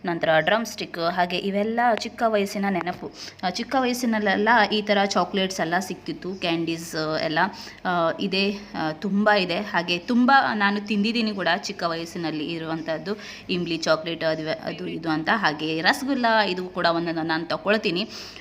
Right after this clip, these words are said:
ತುಂಬ ಟೈಮ್ ಆಯ್ತು ತಿಂದೆ. ಇಷ್ಟು ಮಾರ್ಕೆಟಿಂಗ್ ಮಾಡಿ ಆಯ್ತು. ಹಾಗೆ ಟೊಮೆಟೊ ಚಿಲ್ಲಿ ಸಾಸ್ ಮಾತ್ರ ಎಲ್ಲೂ ಸಿಗ್ತಾ ಇಲ್ಲ ನನಗೆ, ಖಾಲಿ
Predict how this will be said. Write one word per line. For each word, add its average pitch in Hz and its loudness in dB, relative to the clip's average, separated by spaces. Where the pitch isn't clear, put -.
ತುಂಬ 170 -4
ಟೈಮ್ 185 2
ಆಯ್ತು 175 -4
ತಿಂದೆ. 160 -2
ಇಷ್ಟು - -4
ಮಾರ್ಕೆಟಿಂಗ್ 240 -4
ಮಾಡಿ 214 -2
ಆಯ್ತು. 220 -2
ಹಾಗೆ 185 -4
ಟೊಮೆಟೊ 220 -2
ಚಿಲ್ಲಿ 247 -4
ಸಾಸ್ 254 -6
ಮಾತ್ರ 214 -2
ಎಲ್ಲೂ 220 -4
ಸಿಗ್ತಾ 240 -2
ಇಲ್ಲ 220 0
ನನಗೆ, 170 -4
ಖಾಲಿ 208 0